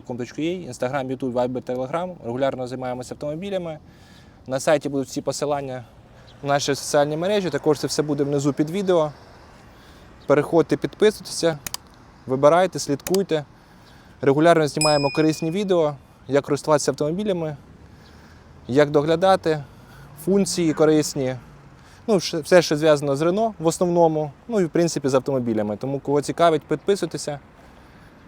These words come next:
Регулярно знімаємо. Зараз, на жаль, трохи менше, одному важко.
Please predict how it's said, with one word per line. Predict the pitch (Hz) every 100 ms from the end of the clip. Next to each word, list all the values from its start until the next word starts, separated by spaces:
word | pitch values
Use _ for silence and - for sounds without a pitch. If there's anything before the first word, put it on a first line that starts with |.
| - - - - -
Регулярно | 131 143 160 151 151
знімаємо. | 143 165 180 175 160 143
Зараз, | 151 147 139 - - - - - - - - - -
на | 139
жаль, | 151 156
трохи | 151 147
менше, | 170 180 180 175 151 - -
одному | 127 139 143 131
важко. | 147 180 - 180